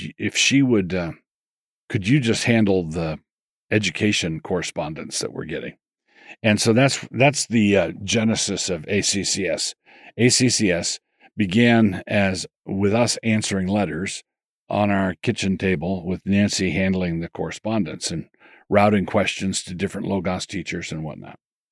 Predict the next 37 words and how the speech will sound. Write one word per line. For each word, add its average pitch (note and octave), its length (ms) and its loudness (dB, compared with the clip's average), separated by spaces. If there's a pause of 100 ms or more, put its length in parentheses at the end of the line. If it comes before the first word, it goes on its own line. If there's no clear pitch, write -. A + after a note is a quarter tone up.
(360)
And B2 120 6
I E3 80 6
thought, A2 260 2
"Well, A2 380 2
you B2+ 200 4
know, A2+ 320 2 (100)
we're A#2+ 160 6
getting E3 260 4
all B2 140 4
these G2 200 2
questions. G2 540 -2 (340)
Why C#3+ 140 2
don't F#3+ 140 2
we A#2 100 0
hold A#2 180 2
a G2 60 0
conference - 760 -2
here - 500 -4
on F#2+ 220 -2
education? G#2 800 -2 (540)
And A#2 180 4
if A#2+ 140 0
we A#2+ 80 2
hold D#3+ 220 2
a D3 60 0
conference C3 520 -2
here, G2+ 320 -2 (680)
what C3+ 200 6
we B2 100 0
can A#2 140 2
do C#3+ 140 4
is G2 120 0
we G#2 100 -2
can F#2 180 -2
tape D#3 280 0
the A2+ 80 -4
lectures, F#2 640 -2